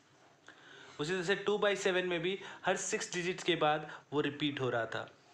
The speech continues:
जो हमारे नॉन टर्मिनेटिंग repeating number होते हैं, वो हमारे denominator से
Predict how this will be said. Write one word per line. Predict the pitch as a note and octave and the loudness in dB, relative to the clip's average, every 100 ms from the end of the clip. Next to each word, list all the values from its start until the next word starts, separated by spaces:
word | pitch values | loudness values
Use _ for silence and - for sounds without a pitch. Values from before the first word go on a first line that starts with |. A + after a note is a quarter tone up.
| - - - - - - - - - - | -20 -20 -20 -20 -20 -20 -18 -18 -16 0
जो | F#3+ | 2
हमारे | A3 A#3 A#3+ B3+ | 4 6 6 4
नॉन | F#3+ G#3 A3+ | 4 4 6
टर्मिनेटिंग | A#3 A3+ A3+ A3+ A#3+ | 4 4 2 2 2
repeating | G#3+ F#3+ G3 G3 G#3 | 0 2 2 2 2
number | F#3+ F#3 E3+ | 2 4 2
होते | E3 E3 | 2 2
हैं, | E3 C3 C3 - - - - | 2 0 -4 -10 -16 -16 -2
वो | G3 | 2
हमारे | G#3+ G#3+ A3 A3 | 4 4 4 2
denominator | E3+ F3 F#3 F#3 G#3 A3+ A#3 B3 | 2 2 2 2 0 0 0 0
से | - D#3 D3 | 2 2 2